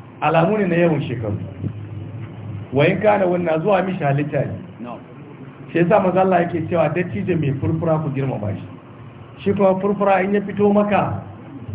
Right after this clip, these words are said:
Speaker 1: saba ma Allah ne in ka sa hannu ka cire shi. Saboda annuri ce a gaban Allah subhanahu wa ta'ala gobe kiyama. Allah ya ce, "Ya khluqu ma yasha'u."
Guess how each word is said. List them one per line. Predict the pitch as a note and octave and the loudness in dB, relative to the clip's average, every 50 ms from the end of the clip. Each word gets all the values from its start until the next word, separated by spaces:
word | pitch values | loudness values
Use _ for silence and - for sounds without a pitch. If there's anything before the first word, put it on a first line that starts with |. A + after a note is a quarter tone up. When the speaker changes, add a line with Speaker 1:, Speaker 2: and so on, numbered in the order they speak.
| - - | -6 0
Speaker 1:
saba | - G3 G#3+ G3+ G3 F3+ | 2 2 4 6 4 4
ma | E3+ D#3 | 4 2
Allah | E3 F3 F3 E3 D#3 | 2 2 2 2 2
ne | D#3 | 2
in | D3+ D#3 | -2 -2
ka | D#3+ E3+ D#3+ | -4 -4 -2
sa | F3 D#3+ D3+ | 0 0 0
hannu | D3 D3 C#3 C#3+ | 0 -2 -2 -4
ka | C#3+ | -4
cire | C#3 - D3 C3+ A#2+ | -4 -4 -4 -4 -2
shi. | A2 G2+ - - - - - - - - - - - - - - - - - - - - - - | -4 -6 -6 -10 -12 -14 -16 -16 -18 -18 -18 -18 -18 -18 -18 -16 -16 -16 -16 -16 -16 -16 -4 2
Saboda | G3+ G3+ G3+ G3+ F#3+ E3 D3+ | 4 4 6 6 4 4 2
annuri | E3 E3 E3 E3+ G3 A3 A3 A3 G#3 G3+ E3+ D#3 | 0 0 2 2 2 2 2 2 2 0 0 0
ce | F3 E3 | 0 0
a | D3 D3 | 0 0
gaban | C#3+ C#3 C3+ D3 D3 | -2 0 -2 0 -2
Allah | D3 D3+ D3 C3+ - C3+ | 0 0 -2 -2 -2 -2
subhanahu | C3+ C3+ | -2 -2
wa | B2+ B2+ | -2 0
ta'ala | C3+ C3+ | -2 -2
gobe | B2+ C3 A#2+ A#2+ A2+ | -2 -2 -2 -2 -4
kiyama. | G#2+ A2+ A2 A2 G#2 G2+ G2 - - - - - - - - - - - - - | -4 -2 -2 -2 -2 -2 -6 -6 -10 -14 -16 -16 -18 -18 -18 -20 -20 -20 -8 -2
Allah | D#3+ D#3+ F#3 F#3+ F3 | 0 2 4 4 4
ya | E3+ E3 E3 - | 4 2 0 0
ce, | F3+ F3 D#3 D3+ | -2 0 2 2
"Ya | E3 F#3+ | 2 2
khluqu | F#3+ - E3+ E3+ E3+ E3+ D3+ D3+ | 2 2 0 0 0 0 -2 0
ma | D3+ D#3 D#3+ | 2 2 4
yasha'u." | D#3 D3+ C#3 C#3 C#3 D3 C#3+ C#3+ C#3+ D3 - | 4 2 2 0 0 2 2 2 2 -2 -6